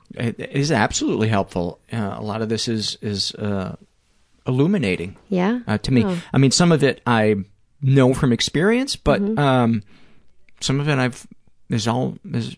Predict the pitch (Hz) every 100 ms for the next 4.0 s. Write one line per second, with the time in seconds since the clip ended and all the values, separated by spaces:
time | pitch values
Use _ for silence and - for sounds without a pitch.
0 | - 120 117 117 123 135 160 - 98 196
1 | 185 101 101 - - - - - _ -
2 | - _ _ _ _ _ _ _ _ _
3 | _ _ _ _ _ - 104 104 90